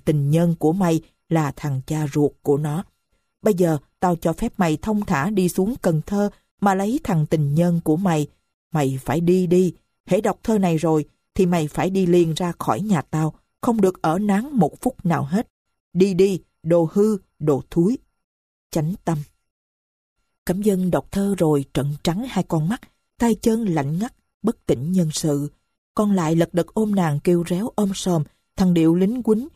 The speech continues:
không biết liệu làm sao. Nó mới ngồi xe kéo tuốt vô chợ lớn mà kêu cô Ba Hài. Chừng cô Ba Hài ra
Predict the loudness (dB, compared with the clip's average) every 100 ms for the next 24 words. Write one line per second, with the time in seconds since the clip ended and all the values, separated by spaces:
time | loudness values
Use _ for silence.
0 | _ -2 0 2 2 2 2 0 -2 -4
1 | -4 -4 -6 _ _ _ _ _ _ _
2 | _ 0 2 2 2 2 0 0 -2 0
3 | -2 -2 0 0 0 0 0 2 0 2
4 | 0 -2 -2 -4 0 0 0 0 -4 -2
5 | -4 -4 -4 -4 -6 -12 _ _ _ _
6 | -2 0 2 0 0 0 0 0 0 -4